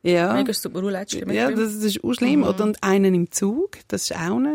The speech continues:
Speaker 1: das ist auch nicht cool. Bist, also ich bin allein in diesem Abteil gewesen, der ist so schräg, schräg wie so gesessen, auspackt.
Speaker 2: Schlimm.
Speaker 1: Und so, ja.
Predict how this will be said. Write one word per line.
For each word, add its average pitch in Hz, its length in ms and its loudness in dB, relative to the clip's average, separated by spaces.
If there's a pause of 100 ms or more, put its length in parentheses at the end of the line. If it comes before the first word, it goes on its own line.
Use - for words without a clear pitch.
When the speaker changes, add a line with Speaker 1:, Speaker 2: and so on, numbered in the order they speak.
Speaker 1:
das 214 140 -6
ist 233 60 -6
auch 226 60 -4
nicht 254 260 -6
cool. 269 200 -2
Bist, - 240 -12
also 196 180 -6
ich - 60 -20
bin 190 160 0
allein 190 240 -2
in 180 60 -6
diesem 185 180 -8
Abteil 240 400 -6
gewesen, - 240 -8
der 220 140 -6
ist - 80 -10
so 190 100 -8
schräg, - 340 -8
schräg 196 320 -8
wie 190 80 -4
so - 120 -14
gesessen, 233 760 -6 (580)
auspackt. - 680 -4 (520)
Speaker 2:
Schlimm. 208 180 -6
Speaker 1:
Und 202 100 -2
so, 214 220 0 (160)
ja. 226 220 -2